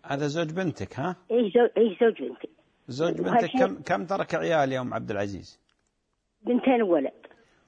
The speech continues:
Speaker 1: وعنده دكان هو، محل؟
Speaker 2: أبوه.
Speaker 1: أبوه اللي
Speaker 2: يبدأ
Speaker 1: عنده محل؟
Speaker 2: إيه، لا، هو ما عنده،
Speaker 1: آه.
Speaker 2: هو عسك-، عسكري هو. ما
Speaker 1: وأبوه
Speaker 2: عنده محل،
Speaker 1: عايش؟
Speaker 2: ما عنده شيء.
Speaker 1: أبوه
Speaker 2: لا، لا،
Speaker 1: عايش؟
Speaker 2: لا، لا، ما يهتم بطيبه. قبل
Speaker 1: آه.
Speaker 2: يمكن ثلاثين سنة.
Speaker 1: آه، قبل،
Speaker 2: إيه.
Speaker 1: قبل الولد؟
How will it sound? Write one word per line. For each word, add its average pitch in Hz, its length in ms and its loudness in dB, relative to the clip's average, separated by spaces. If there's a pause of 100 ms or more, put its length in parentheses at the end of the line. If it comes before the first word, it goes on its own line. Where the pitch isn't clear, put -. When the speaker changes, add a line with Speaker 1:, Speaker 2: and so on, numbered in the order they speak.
(140)
Speaker 1:
وعنده 160 360 -2
دكان 160 480 0
هو، 117 240 -6
محل؟ 147 540 -2 (640)
Speaker 2:
أبوه. 226 540 4 (960)
Speaker 1:
أبوه 190 320 6
اللي 185 120 2
Speaker 2:
يبدأ 180 120 4
Speaker 1:
عنده 143 180 -2
محل؟ 113 420 -4 (140)
Speaker 2:
إيه، 220 360 6
لا، 226 200 0
هو 170 100 -2
ما 185 120 0
عنده، 208 220 -2
Speaker 1:
آه. 156 80 0
Speaker 2:
هو 143 140 0
عسك-، - 440 -8
عسكري - 520 -4
هو. - 60 -16 (280)
ما - 80 -10
Speaker 1:
وأبوه 143 120 -2
Speaker 2:
عنده 175 180 4
محل، - 120 2
Speaker 1:
عايش؟ 160 220 4
Speaker 2:
ما 180 100 2
عنده - 180 -8
شيء. - 160 -14 (120)
Speaker 1:
أبوه 147 260 0
Speaker 2:
لا، 127 60 -2
لا، 139 260 4
Speaker 1:
عايش؟ 220 300 -2
Speaker 2:
لا، 233 280 2
لا، 208 160 4
ما 214 140 2
يهتم 226 400 0
بطيبه. - 440 -2 (240)
قبل 190 240 2
Speaker 1:
آه. 180 160 2
Speaker 2:
يمكن 196 240 -2
ثلاثين 180 400 -2
سنة. 208 180 -6 (540)
Speaker 1:
آه، 151 100 -6
قبل، 165 340 0
Speaker 2:
إيه. 185 100 2
Speaker 1:
قبل 180 120 2
الولد؟ 123 400 2